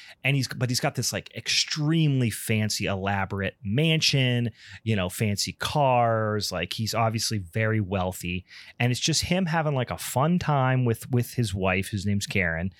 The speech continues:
And they're playing crochet or not,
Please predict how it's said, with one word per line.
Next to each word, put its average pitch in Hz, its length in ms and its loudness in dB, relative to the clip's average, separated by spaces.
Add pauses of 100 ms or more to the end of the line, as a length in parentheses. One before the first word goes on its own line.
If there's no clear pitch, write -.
(340)
And 117 120 4
they're 156 100 4
playing 147 360 2
crochet 120 1300 2
or 113 80 0
not, 92 220 0